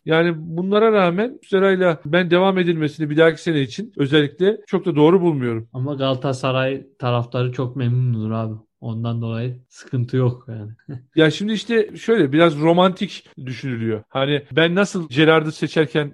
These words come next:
Speaker 1: romantik olduysam Galatasaray taraftarı da bu hatalardan sonra hala Muslera'nın arkasında sıkı sıkıya duracaksa bir dahaki sene onlar da romantizme kapılmışlar demektir ki Galatasaray taraftarı bu heyecanıyla kulübe çok hatalar da yaptırdı. Hatırlarsan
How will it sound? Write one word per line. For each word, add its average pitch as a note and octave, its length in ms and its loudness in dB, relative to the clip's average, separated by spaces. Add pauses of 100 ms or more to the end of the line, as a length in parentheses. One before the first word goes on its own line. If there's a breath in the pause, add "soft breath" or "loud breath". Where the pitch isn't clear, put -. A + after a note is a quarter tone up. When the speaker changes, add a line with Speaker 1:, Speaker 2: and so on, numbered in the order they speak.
(120)
Speaker 1:
romantik D#3+ 420 0
olduysam F#3+ 560 -4
Galatasaray E3 400 2
taraftarı E3+ 460 2
da D#3 140 -2
bu D#3+ 100 4
hatalardan E3+ 540 2
sonra D3+ 260 -2
hala E3 260 2
Muslera'nın D#3+ 600 -4
arkasında D3 520 0
sıkı - 240 -16
sıkıya D#3 360 -4
duracaksa D#3+ 440 -2
bir C#3+ 60 -2
dahaki C#3+ 200 0
sene F#3+ 300 -6
onlar A3 300 0
da E3+ 60 2
romantizme D3+ 500 2
kapılmışlar B2+ 640 -2 (160)
demektir C#3 460 2
ki E3 240 2 (280)
Galatasaray F3 500 4 (160)
taraftarı F3 560 2
bu F#3+ 140 2
heyecanıyla F3 800 2 (140)
kulübe F3 280 2
çok G3+ 200 -4
hatalar D#3 320 2
da C#3 60 0
yaptırdı. A2+ 480 -4 (240)
Hatırlarsan D3+ 640 0